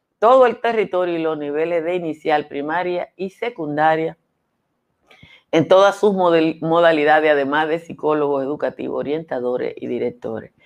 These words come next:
Iván Brown va a participar, yo voy a ver los resultados de eso. El Pleno de la Junta Central Electoral aprobó la resolución once veintiuno que subsana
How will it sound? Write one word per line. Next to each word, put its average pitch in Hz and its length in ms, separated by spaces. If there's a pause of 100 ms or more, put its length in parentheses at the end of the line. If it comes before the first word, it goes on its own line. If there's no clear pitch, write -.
(240)
Iván 139 400
Brown 160 340
va 160 100
a 156 100
participar, 143 640
yo 127 140
voy 151 160
a 151 100
ver 143 160
los 135 140
resultados 127 680
de - 80
eso. - 240 (640)
El 226 220
Pleno 330 300
de 247 100
la 196 100
Junta 226 320
Central 190 380
Electoral 165 720
aprobó 139 460
la 180 120
resolución 151 720
once 175 300
veintiuno 160 640
que 208 200
subsana 220 640